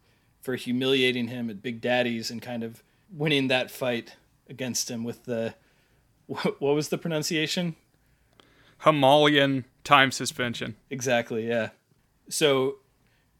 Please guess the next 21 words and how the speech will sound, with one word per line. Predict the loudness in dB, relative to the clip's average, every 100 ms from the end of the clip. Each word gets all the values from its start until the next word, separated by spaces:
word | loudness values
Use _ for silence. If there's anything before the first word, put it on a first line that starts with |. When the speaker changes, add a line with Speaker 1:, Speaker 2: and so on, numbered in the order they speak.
| 2
Speaker 1:
they're | 4 4
kind | 4 2 2
of | -2 -6
looking | -4 -2 0 0
around | 0 0 0 -2
trying | -2 -2
to | -4
find | -4 -4 -4
him, | -6 -8 -8 -14 _ _ _ _ _ _ -14
but | -8 0
constantly, | 0 0 -2 -2 0 0 0 0 -2 -8 _ _ _ -8
uh, | -4 -4
befuddled | -4 -2 0 0 0
in | -2 -2
some | -4 -4
way | -4 -4
or | -4
another. | -6 -6 -6 -10 _ _ _ _ _ _
One | 0 2
of | 2 0 -2
the | 0 2 0 -2